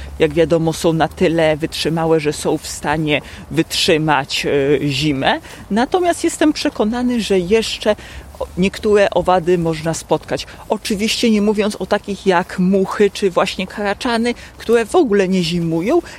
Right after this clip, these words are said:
i korzystają z domów, osiedli ludzkich do tego, żeby przetrwać, bo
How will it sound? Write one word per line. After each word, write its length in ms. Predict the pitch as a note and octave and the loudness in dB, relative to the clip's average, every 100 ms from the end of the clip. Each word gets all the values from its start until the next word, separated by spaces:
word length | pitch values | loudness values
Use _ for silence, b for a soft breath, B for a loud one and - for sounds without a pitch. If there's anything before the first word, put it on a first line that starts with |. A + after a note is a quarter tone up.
| B | B
i 40 | |
korzystają 920 | - D#4+ A#3+ - - A#3+ G3+ F#3+ E3+ D#3+ | -2 2 2 0 -2 2 4 4 4 0
z 180 | C#3 | -4
domów, 680 | C3+ G3 G3 G3 F#3+ - - B B B | 0 0 2 2 0 -2 -18 B B B
osiedli 580 | F3 E3+ G#3+ F#3 D#3+ F3 | -2 0 0 0 -2 2
ludzkich 460 | E3+ F3 - F3+ E3+ | 2 0 -4 -4 -2
do 120 | E3+ | -2
tego, 260 | F#3 D#3+ | 0 0
żeby 260 | F3+ E3 D#3 | 2 0 0
przetrwać, 680 | - - F3+ - - D4 C4 | -2 0 0 -2 -2 0 2
bo 240 | G#3 G#3 | 4 2